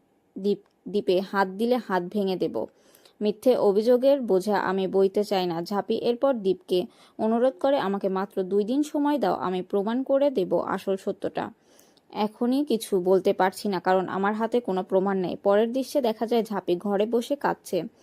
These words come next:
দীপের পিসিমণি এসে বলে, "তুই কাঁদলে আমাদেরও খারাপ লাগে।" কিন্তু চূর্ণী খোঁচা দিয়ে বলে, "সবার সামনে তো জোরে জোরে বললি সব প্রমাণ করবি, আর এখন ঘরে বসে কান্নাকাটি করছিস?"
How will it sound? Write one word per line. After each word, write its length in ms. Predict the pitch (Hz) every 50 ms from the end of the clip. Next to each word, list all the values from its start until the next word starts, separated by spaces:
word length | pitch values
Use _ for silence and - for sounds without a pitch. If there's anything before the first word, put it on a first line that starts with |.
| _ - - - - - _ _
দীপের 460 | 202 185 202 220 214 214 - 262 277
পিসিমণি 500 | 269 - 233 226 - 254 254 262 269 277 - -
এসে 180 | 202 - 214 196
বলে, 260 | - 185 185 180 165 175
"তুই 220 | - - 202 202 196
কাঁদলে 360 | 196 - 196 185 190 208 220
আমাদেরও 460 | - - 190 196 202 196 220 233 269 277
খারাপ 320 | 277 - 247 233 233 226
লাগে।" 280 | - 190 180 175 143 - - - _ _ _ _ _ _ _ _
কিন্তু 180 | 233 214 208 226
চূর্ণী 440 | 214 - - 233 226 233 226 240 277 302
খোঁচা 400 | 302 - - 226 196 - 214 202 202
দিয়ে 240 | 190 180 185 196 190
বলে, 300 | 180 185 185 180 180 180 175 - - _ _ _ _ _ -
"সবার 360 | - - 220 208 208 233 240 -
সামনে 220 | 277 262 262 277 277
তো 100 | 277 294
জোরে 260 | 277 233 208 196 190 180
জোরে 240 | 190 202 202 208
বললি 340 | 202 185 185 185 190 190 196 208
সব 220 | - - 208 190 196 -
প্রমাণ 280 | 202 196 208 208 214 233
করবি, 360 | 240 - 214 190 180 - - - 214 - - - - - -
আর 140 | - 208 190
এখন 260 | 190 202 - - 247 247
ঘরে 260 | 226 208 208 190 185 185
বসে 240 | 180 220 233 -
কান্নাকাটি 540 | 277 - 226 196 196 202 214 - 240 240 277
করছিস?" 460 | 269 - 285 294 - - 339 294 214